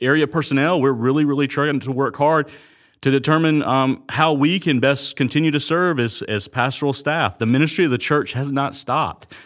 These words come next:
And ultimately, it's, it's greater min-, needs today than even, uh, in the past, and we're trying to figure out how we can serve, uh, well, both our community and both our church members, uh, through this time.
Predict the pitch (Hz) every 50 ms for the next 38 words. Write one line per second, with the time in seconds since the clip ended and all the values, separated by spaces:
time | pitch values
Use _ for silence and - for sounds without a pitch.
0 | - _ _ - - 120 117 113 - - 117 156 185 - 214 190 147 123 123 123
1 | 123 - - 120 123 117 - - - - - _ _ - 113 104 101 104 117 131
2 | 135 151 156 165 151 143 143 147 151 151 113 113 143 147 170 180 160 131 123 -
3 | - - 123 104 104 135 165 185 160 120 107 110 110 104 107 - - - - _
4 | _ _ - 123 139 135 127 120 117 - 107 107 104 101 104 92 90 78 60 101
5 | 120 135 - - - 135 147 165 165 156 - - 127 117 117 117 127 139 135 -
6 | 151 135 135 127 107 - 120 110 - - - - _ _ _ _ - 139 135 143
7 | 143 - - - 127 151 160 160 156 147 131 131 113 110 - - 123 120 117 117
8 | 113 113 98 - - - 104 101 95 95 104 127 143 160 147 107 95 90 87 123
9 | 123 123 - 98 107 113 - - 117 117 120 135 147 160 151 190 202 208 202 -
10 | - _ _ _ _ - 101 104 107 104 98 107 117 123 - 107 101 98 - -
11 | 117 101 - - 107 104 101 95 98 95 92 - - - - - 101 92 90 -
12 | - 104 110 107 95 95 92 - - - 107 110 110 107 95 90 87 87